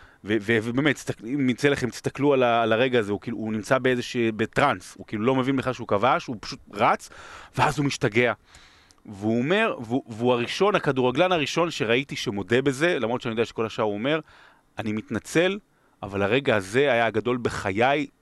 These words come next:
לא רק בכדורגל." הוא היה יותר מאושר גם מזה שהילדים שלי נולדו ובשמחות שלהם. זה היה הרגע הכי, הכי מאושר בחיים שלי. "אני לעולם לא אצליח, לעולם לא אצליח לשחזר את מה שהרגשתי שם." וכדורגלנים,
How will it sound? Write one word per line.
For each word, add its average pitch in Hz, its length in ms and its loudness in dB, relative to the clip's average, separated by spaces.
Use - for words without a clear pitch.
לא 127 400 2
רק 120 160 -4
בכדורגל." 82 640 -10
הוא 113 100 2
היה 131 100 4
יותר 143 260 0
מאושר 131 400 0
גם 120 220 2
מזה 113 280 -2
שהילדים 104 440 -2
שלי 101 220 -8
נולדו 98 520 -2
ובשמחות 98 500 -6
שלהם. - 160 -10
זה 123 100 0
היה 131 140 4
הרגע 131 220 2
הכי, 127 240 -4
הכי 127 160 -4
מאושר 123 260 -2
בחיים 110 340 -6
שלי. 90 180 -10
"אני 127 180 0
לעולם 139 680 2
לא 151 220 4
אצליח, 151 460 0
לעולם 147 560 4
לא 185 120 6
אצליח 160 340 0
לשחזר 139 460 0
את 131 100 -4
מה 135 100 2
שהרגשתי 110 500 -4
שם." 92 240 -6
וכדורגלנים, 139 1160 0